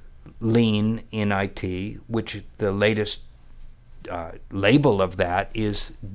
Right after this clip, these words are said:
DevOps. But what they're finding is we can't get there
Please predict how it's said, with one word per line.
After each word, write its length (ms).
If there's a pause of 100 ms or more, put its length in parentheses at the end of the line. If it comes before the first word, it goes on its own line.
DevOps. 880 (1300)
But 180
what 280
they're 140
finding 680
is 520 (360)
we 200
can't 600
get 320
there 400